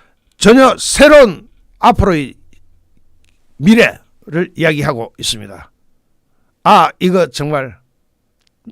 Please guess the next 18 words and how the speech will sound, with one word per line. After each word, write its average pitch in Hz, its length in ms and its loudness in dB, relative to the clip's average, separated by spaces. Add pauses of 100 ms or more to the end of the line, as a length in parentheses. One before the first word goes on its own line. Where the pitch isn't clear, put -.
(120)
이 262 220 2
메시지 165 480 -6
정말, 147 420 -8 (680)
정말 151 420 -2
감동입니다. 90 580 -20 (800)
장동혁 220 640 -2
대표가 185 420 -2
설계하는 175 560 -6
새로운 226 480 -2
보수 143 360 -12
정치, 113 440 -16 (1300)
그 220 360 2
형식이 196 640 -6 (840)
또 190 240 -2 (120)
모양이 165 540 0 (120)
어떻게 240 540 -2 (600)
결과로 220 420 2
나올지는 165 540 -6